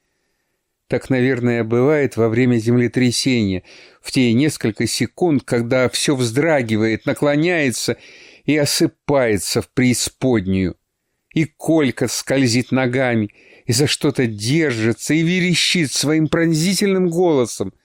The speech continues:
«Ко мне, ко мне, сюда!» взывает Марьяна, ловит его и прижимает, и закрывает всем телом. Марьяна ела торт.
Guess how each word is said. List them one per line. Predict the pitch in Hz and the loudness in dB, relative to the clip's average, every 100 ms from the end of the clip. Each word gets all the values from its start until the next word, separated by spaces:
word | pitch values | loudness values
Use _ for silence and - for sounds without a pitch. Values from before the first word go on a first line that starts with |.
| _ _ _ _ _ _ _ _ | _ _ _ _ _ _ _ _
«Ко | - 175 | -2 0
мне, | 165 170 175 139 | 2 2 0 -2
ко | - 175 190 | -2 0 2
мне, | 196 208 214 175 | 0 0 0 0
сюда!» | - - 214 170 202 196 151 - _ _ _ - | 0 0 0 0 2 2 0 -4 _ _ _ -4
взывает | 110 127 139 135 123 113 | -2 2 2 2 0 0
Марьяна, | 127 131 127 127 131 123 110 95 92 | 0 2 2 2 2 2 2 0 0
ловит | 101 127 160 160 127 113 | 2 2 4 4 2 0
его | 123 123 123 127 - - _ _ | 0 2 2 0 -4 -18 _ _
и | 143 | -4
прижимает, | - 147 147 123 151 147 147 131 113 101 - _ _ - | 0 2 2 2 2 2 2 2 2 -2 -6 _ _ -2
и | 127 | 0
закрывает | 117 143 151 151 143 147 127 113 | 0 -2 0 2 2 2 2 0
всем | - - 120 110 | -2 -2 0 0
телом. | - 117 101 92 - _ _ _ _ _ _ _ _ _ _ _ _ _ _ _ _ | 0 -2 -2 -4 -8 _ _ _ _ _ _ _ _ _ _ _ _ _ _ _ _
Марьяна | 123 165 214 208 | 0 2 2 2
ела | 185 165 170 165 156 | 2 2 2 2 0
торт. | - 120 101 - | 0 0 0 -2